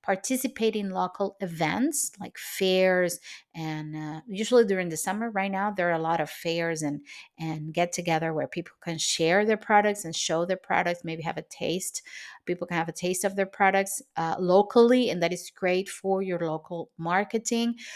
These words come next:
You can go to expositions, exhibitions like wedding expos or like Cake International. I mean, there are a lot of ways that you can advertise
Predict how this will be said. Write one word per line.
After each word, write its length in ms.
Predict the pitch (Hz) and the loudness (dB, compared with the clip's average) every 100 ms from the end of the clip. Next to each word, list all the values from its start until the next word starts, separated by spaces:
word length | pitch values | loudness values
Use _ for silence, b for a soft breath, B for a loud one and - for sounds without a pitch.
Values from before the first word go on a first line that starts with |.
| B B | B B
You 160 | 196 202 | -2 0
can 180 | 202 | -2
go 240 | 180 175 180 | 0 0 0
to 380 | 180 - 180 175 | -4 -4 -2 0
expositions, 840 | 185 185 - 165 - 226 208 190 | 0 0 -8 -4 0 0 0 -2
exhibitions 920 | 180 - 180 196 196 190 175 170 - - | -4 -6 -2 0 2 -2 -4 -6 -8 -8
like 160 | 127 131 - 151 | -10 -10 -10 2
wedding 280 | 190 208 | 4 4
expos 560 | 196 185 - 175 165 156 | 2 0 -2 -2 -2 -2
or 160 | 147 135 | -4 -6
like 220 | 135 - | -8 -4
Cake 220 | 233 240 | -2 2
International. 880 | 247 220 214 190 175 - 170 165 170 B B B | 2 2 4 4 4 -2 -2 0 -2 B B B
I 60 | - | -8
mean, 200 | 175 175 | -6 -2
there 180 | 196 175 - | 2 2 2
are 100 | 196 | 0
a 40 | |
lot 280 | 190 208 240 | 4 4 2
of 140 | 233 | 2
ways 280 | 202 220 220 | 2 2 0
that 120 | 190 | -6
you 80 | 208 | -6
can 180 | 202 190 - | -6 -8 -6
advertise 960 | 180 180 196 185 - 170 170 190 - | -6 -4 -4 -4 -2 0 0 0 -4